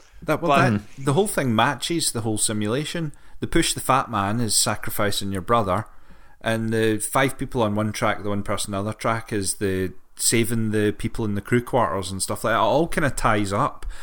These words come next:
Speaker 1: where it's testing you to make sure that you're gonna do something nice or good.
Speaker 2: It, it's remarkable how, when you look back, everything threads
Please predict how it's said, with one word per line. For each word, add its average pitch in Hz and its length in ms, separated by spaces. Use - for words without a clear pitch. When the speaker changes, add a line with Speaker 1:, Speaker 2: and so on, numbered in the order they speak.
Speaker 1:
where 113 420
it's 110 200
testing 113 480
you 127 100
to - 120
make 104 200
sure 107 300
that 101 200
you're 101 120
gonna 98 240
do 98 320
something 92 520
nice 120 520
or - 120
good. 131 320
Speaker 2:
It, 220 180
it's 202 240
remarkable 170 1000
how, 135 500
when 143 380
you 135 160
look 139 340
back, 147 380
everything 165 960
threads - 1040